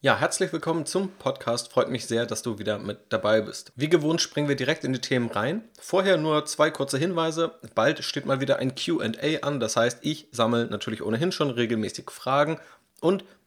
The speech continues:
wenn du jetzt aber auch Fragen loswerden willst, wo du denkst, da lohnt es sich mal im Podcast etwas tiefer drauf einzugehen,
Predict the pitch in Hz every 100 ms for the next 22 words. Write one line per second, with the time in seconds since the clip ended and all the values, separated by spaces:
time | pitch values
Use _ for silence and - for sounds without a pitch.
0 | _ 123 131 143 - 117 - - 135 147
1 | 143 220 - 110 101 98 - 127 120 123
2 | - 120 131 196 151 143 139 131 127 147
3 | 175 170 - 143 - 139 131 - - -
4 | - - 135 127 - - 220 226 139 117
5 | - 127 127 113 127